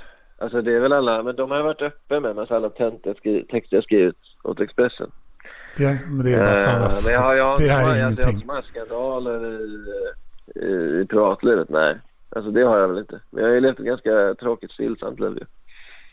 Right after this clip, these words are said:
Speaker 2: Just
Speaker 1: Det är
Speaker 2: det.
Speaker 1: väl, alltså, det, det som skulle, det är väl mest att jag har haft lite samröre med dig. Det är väl det farligaste man har på mig, liksom.
Speaker 2: Ja, det säger ju någonting att det är det. Eh,
Speaker 1: Ja.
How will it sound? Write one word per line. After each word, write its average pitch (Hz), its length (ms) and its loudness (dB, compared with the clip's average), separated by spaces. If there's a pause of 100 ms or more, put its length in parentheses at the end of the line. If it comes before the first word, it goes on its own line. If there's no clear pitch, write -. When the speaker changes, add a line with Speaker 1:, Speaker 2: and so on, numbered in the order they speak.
(720)
Speaker 2:
Just 147 180 0
Speaker 1:
Det 120 60 4
är 120 100 6
Speaker 2:
det. 143 60 6
Speaker 1:
väl, 170 60 4
alltså, 147 240 0
det, 151 200 0
det 143 260 0
som 135 120 -14
skulle, 127 280 -4
det 123 100 -4
är 123 40 0
väl 156 120 -4
mest 156 320 -8
att 120 220 -4
jag 120 80 -2
har 120 80 -2
haft 113 120 -10
lite 120 260 -4
samröre 107 400 -6
med 104 80 -10
dig. 120 280 -2
Det 113 120 0
är 151 100 4
väl 110 320 0 (180)
det 95 380 0
farligaste 87 420 -2 (400)
man 113 100 -6
har 92 80 -4
på - 100 -14
mig, 101 220 0
liksom. - 200 -8 (960)
Speaker 2:
Ja, 143 460 -4
det 143 200 0
säger 117 400 -2
ju 113 100 -2
någonting 123 400 -4
att 104 140 -8
det 117 160 -6
är 101 160 -10
det. 101 260 -10 (680)
Eh, 120 600 -4
Speaker 1:
Ja. 95 220 0